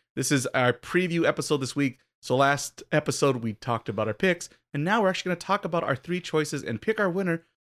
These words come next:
for the season. And on this, today's episode, it, there,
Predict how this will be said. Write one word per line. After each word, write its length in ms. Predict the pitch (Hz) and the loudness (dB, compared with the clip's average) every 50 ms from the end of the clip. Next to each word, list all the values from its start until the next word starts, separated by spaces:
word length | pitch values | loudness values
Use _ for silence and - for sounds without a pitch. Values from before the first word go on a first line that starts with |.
| _ | _
for 180 | - 123 123 123 | 0 2 4 4
the 100 | 117 113 | 4 0
season. 680 | 110 - - - 123 127 131 123 120 113 107 101 101 101 _ _ - - - - _ - | -2 -4 -4 -2 -2 0 0 0 -2 -2 -2 -4 -4 -6 _ _ -20 -20 -20 -20 _ -2
And 160 | 120 123 120 - - | 0 0 0 2 2
on 300 | 139 139 143 143 139 135 | 4 4 4 4 4 4
this, 180 | 143 139 - | 2 2 2
today's 240 | - - 143 135 123 | 2 2 4 4 4
episode, 400 | 135 131 - - - 123 117 120 | 4 2 2 2 2 2 4 4
it, 160 | 123 117 - | 2 -2 0
there, 240 | - 131 127 123 117 | 2 4 4 4 4